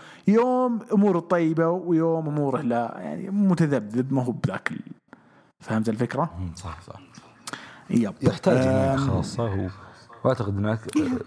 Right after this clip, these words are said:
Speaker 1: كبير.
Speaker 2: دبليو دبليو إي هي توفرها له.
Speaker 1: هو الحين مو في دبليو دبليو إي، بس أتوقع إنه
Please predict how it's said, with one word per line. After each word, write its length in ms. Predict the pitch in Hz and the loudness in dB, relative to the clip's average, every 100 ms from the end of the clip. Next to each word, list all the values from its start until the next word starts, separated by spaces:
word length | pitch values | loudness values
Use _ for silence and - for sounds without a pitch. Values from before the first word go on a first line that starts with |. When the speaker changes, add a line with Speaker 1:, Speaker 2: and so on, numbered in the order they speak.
| - | 0
Speaker 1:
كبير. 420 | 359 285 - - | 2 2 -2 -2
Speaker 2:
دبليو 140 | 120 120 | 0 2
دبليو 340 | 107 110 113 | 2 2 0
إي 40 | 95 | 0
هي 140 | 95 | -2
توفرها 500 | - 85 - 78 78 | -2 -6 -6 -8 -10
له. 160 | 71 - _ _ _ _ _ _ _ _ _ _ - - | -14 -20 _ _ _ _ _ _ _ _ _ _ -4 4
Speaker 1:
هو 120 | 185 | 4
الحين 160 | 190 226 | 4 2
مو 120 | 254 | 2
في 100 | 156 | 2
دبليو 160 | 151 139 | 2 2
دبليو 160 | 165 | 2
إي، 20 | |
بس 220 | 233 214 233 | 2 2 2
أتوقع 400 | 220 254 - 156 | 2 2 2 4
إنه 400 | 175 160 156 | 4 4 0